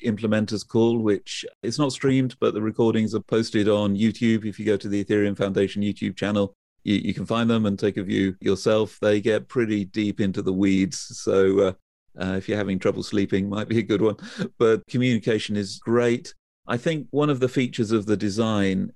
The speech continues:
is that there's a very good separation of concerns. So we don't need to make really heavy modifications to either side, the consensus side or the execution side, and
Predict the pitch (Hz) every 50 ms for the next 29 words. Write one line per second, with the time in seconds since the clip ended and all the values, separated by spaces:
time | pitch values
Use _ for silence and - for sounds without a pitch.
0 | - - 107 104 104 101 - - - 110 104 104 87 - 104 107 98 98 107 95
1 | 104 117 110 107 107 101 92 - 107 98 - - - 98 95 - 95 92 90 -
2 | 98 92 - - 92 92 - - 92 87 92 90 82 - - - - - 104 104
3 | 101 101 98 95 - _ _ - - - 104 113 113 110 104 127 123 120 117 110
4 | 113 - - - - - - - - 107 104 107 104 101 101 92 - - - -
5 | 113 101 98 98 98 95 95 95 - - - - - - - 95 98 101 104 104
6 | 101 98 95 95 85 95 107 104 92 101 98 98 95 92 92 98 104 104 95 98
7 | 95 - 101 - - 104 101 101 95 - 107 101 101 - - - 95 95 95 95
8 | 95 92 - - 107 110 110 107 107 107 104 - - _ _ _ _ _ 90 90
9 | - 95 92 - 101 101 95 - 98 - - 95 92 92 92 92 90 92 95 -
10 | - - - - - 110 101 - 104 92 - 104 98 101 98 95 92 - - -
11 | 101 98 98 98 98 98 95 92 - -